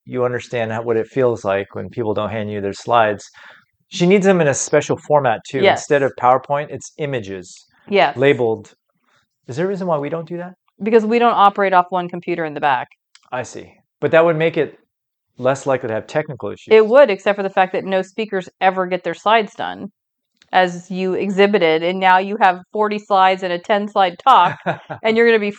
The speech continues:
Speaker 2: frantically clicking through the
Speaker 1: Uh, it'll
Speaker 2: slides.
Speaker 1: be fine. It'll be fine. I don't even need the slides. I can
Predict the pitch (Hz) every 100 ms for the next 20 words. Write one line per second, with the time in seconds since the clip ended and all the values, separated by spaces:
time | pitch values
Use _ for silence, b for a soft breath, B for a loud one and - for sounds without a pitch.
0 | _ 233 226 240 247 220 208 240 220 220
1 | 214 185 185 240 302 208 160 139 147 139
2 | 139 - 104 98 - 113 104 - 147 175
3 | 190 165 151 131 - 120 104 110 110 110
4 | 107